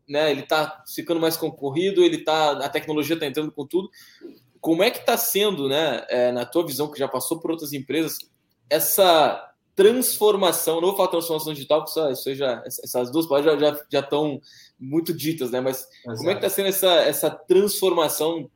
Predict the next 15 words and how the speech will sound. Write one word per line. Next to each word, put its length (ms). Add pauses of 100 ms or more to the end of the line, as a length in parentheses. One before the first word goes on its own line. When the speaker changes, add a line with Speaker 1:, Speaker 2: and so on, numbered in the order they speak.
Speaker 1:
das 360
empresas 640
tradicionais 1000
pra 200
acompanharem 880
esse 180
movimento? 380
Eu 60
sei 120
que 80
você 80
já 100
passou 320
por 100
uma, 260